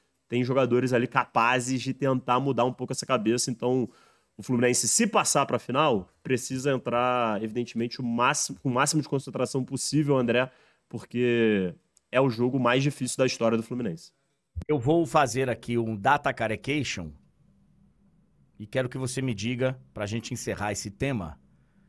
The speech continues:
Speaker 2: se eu estou muito longe do data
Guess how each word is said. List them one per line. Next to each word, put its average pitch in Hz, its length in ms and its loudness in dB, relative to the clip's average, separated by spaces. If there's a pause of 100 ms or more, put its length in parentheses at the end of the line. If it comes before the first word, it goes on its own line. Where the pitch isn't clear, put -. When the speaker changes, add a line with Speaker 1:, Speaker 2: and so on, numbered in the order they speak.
(140)
Speaker 2:
se - 220 -10
eu 123 40 0
estou 139 260 -4
muito 135 320 -2
longe 131 600 0 (260)
do 131 220 -4
data 139 640 4